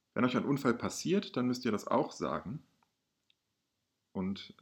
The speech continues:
äh, dann geht ihr auch in die Schulverwaltung und dort wird euch dann geholfen, einen Eintrag in das Unfallbuch zu machen. In jeder Etage gibt es Erste-Hilfe-Kästen. Die werden benutzt, aber nur bei Notfällen und Unfällen. Ihr müsst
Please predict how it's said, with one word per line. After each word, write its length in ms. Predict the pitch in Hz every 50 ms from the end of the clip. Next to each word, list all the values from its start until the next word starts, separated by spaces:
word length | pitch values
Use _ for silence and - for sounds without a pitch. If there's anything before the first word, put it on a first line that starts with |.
| - -
äh, 180 | 92 87 87 85
dann 140 | - 90
geht 140 | 82 92 87
ihr 120 | - - -
auch 160 | 139 - -
in 80 | 120
die 80 | 104 98
Schulverwaltung 560 | - - 151 160 156 139 156 131 127 135 123
und 160 | 104 101 -
dort 220 | - 110 127 123 -
wird 140 | 120 - -
euch 200 | - 107 - -
dann 160 | 92 85 82
geholfen, 480 | - - - 98 110 113 - 117 107
einen 220 | - - 90 85 -
Eintrag 380 | - 101 107 104 - 95 -
in 100 | - 82
das 120 | 82 82 -
Unfallbuch 640 | - - 120 123 - - 78 - - - 78 -
zu 180 | - - - -
machen. 300 | - - - - - - _ _ _ _ _ _ _ _ _ - - - - - - - _ _
In 180 | - 131 107 101
jeder 280 | 92 104 127 160 156
Etage 480 | 98 90 - - 95 104 120 131 165 185 - - _ _ _ _ _ _ _ _ _ _ _
gibt 260 | - 117 120 120 -
es 100 | 110 101
Erste-Hilfe-Kästen. 920 | - - 92 87 - 90 87 101 120 - - - - 87 82 - - - - _ _ _ _ _ _ _ _ _ _ - - - _ _ _ _ _ _ _ _ _
Die 140 | - 139 139
werden 360 | 117 107 107 104 98 98 -
benutzt, 480 | - 90 87 104 147 - - - - -
aber 180 | - - 95
nur 160 | 90 92 101 104
bei 120 | 107 90
Notfällen 560 | 87 87 98 101 - - - 80 80 80 80
und 140 | 80 85 -
Unfällen. 500 | 82 85 85 - - 82 - - 78 78 _ _ _ _ _ _ _ _ _ _ _ _ _ _ _ _ - - - - - - _ _ _ _ _
Ihr 140 | - 98 95
müsst 480 | 101 120 135 135 - - - - -